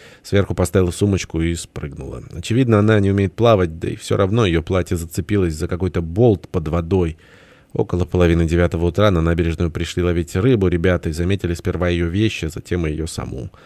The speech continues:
Один из них сбегал за полицейским, а тот вызвал спецслужбу». «Когда наступила смерть?»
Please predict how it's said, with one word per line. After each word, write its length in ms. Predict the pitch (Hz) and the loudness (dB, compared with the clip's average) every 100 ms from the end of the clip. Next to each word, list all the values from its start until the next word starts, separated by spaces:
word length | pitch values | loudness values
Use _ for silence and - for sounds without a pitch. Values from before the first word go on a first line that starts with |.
| - - - | -20 -20 -10
Один 200 | 92 95 | 0 2
из 120 | 85 | 4
них 180 | 95 90 | 2 0
сбегал 300 | 85 92 90 | 0 0 0
за 100 | 80 | -2
полицейским, 720 | 87 85 - 127 113 - 76 - | -2 -4 2 2 2 -4 -10 -12
а 100 | - | -4
тот 240 | 104 101 | -2 0
вызвал 380 | 82 78 80 78 - | -2 -2 -2 -4 -8
спецслужбу». 800 | - 82 - - 69 71 - 90 _ _ _ _ _ _ _ _ _ | -10 -10 -8 -10 -10 -10 -14 -16 _ _ _ _ _ _ _ _ _
«Когда 240 | 80 76 78 | -6 0 2
наступила 400 | 76 82 78 76 | 2 -2 -2 -2
смерть?» 400 | 78 76 - | -2 -4 -6